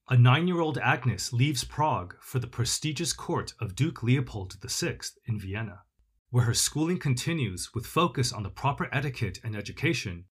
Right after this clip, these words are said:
befitting the future queen of the Holy Roman Empire. Duke Leopold has other plans.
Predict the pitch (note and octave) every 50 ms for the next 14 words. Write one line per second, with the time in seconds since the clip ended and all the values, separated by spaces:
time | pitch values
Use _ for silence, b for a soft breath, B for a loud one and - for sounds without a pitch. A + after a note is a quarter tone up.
0 | _ - B2 A#2+ - F3 G3 G3 F#3+ D3+ B2 - F#2 - - E3 E3+ - - -
1 | D3+ C3 - - - E3 E3 D3+ B2 F#2+ F#2 G2 - - F2+ F#2+ F#2 - - B2
2 | A#2+ A#2 A#2 A#2+ A2 G#2+ G2 F#2 F#2 F#2+ - G2 G2 G2 - - - - - -
3 | _ _ _ _ _ _ _ _ _ _ _ _ _ _ _ _ _ _ _ _
4 | _ _ - A#2+ - F3 A3+ A#3 - D3+ D3+ E3+ G3 G3+ - - B2 A#2+ G#2+ -
5 | - G#2 G#2+ - - - A#2+ B2+ A#2 A2+ A2+ - - A#2+ A#2 A2 G2+ F#2 F2+ F#2
6 | - - -